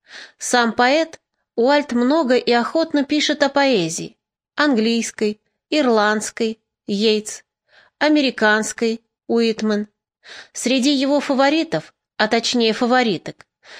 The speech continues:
Кристина Рассетти и Элизабет Барретт Браунинг, которую он сравнивает с Сапфо. Зная вкусы и образ жизни Уальда,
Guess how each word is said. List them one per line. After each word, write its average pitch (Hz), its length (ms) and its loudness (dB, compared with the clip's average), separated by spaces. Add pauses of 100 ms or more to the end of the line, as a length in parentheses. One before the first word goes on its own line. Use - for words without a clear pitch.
(160)
Кристина 247 560 0
Рассетти 254 760 -2 (280)
и 247 240 0
Элизабет 254 580 2
Барретт 214 420 2
Браунинг, 240 760 0 (320)
которую 226 480 2
он 302 240 0
сравнивает 247 640 0
с - 60 -10
Сапфо. - 580 -2 (680)
Зная 220 360 0
вкусы 226 480 -2
и - 160 -2
образ 226 360 2
жизни 226 400 0
Уальда, 247 500 0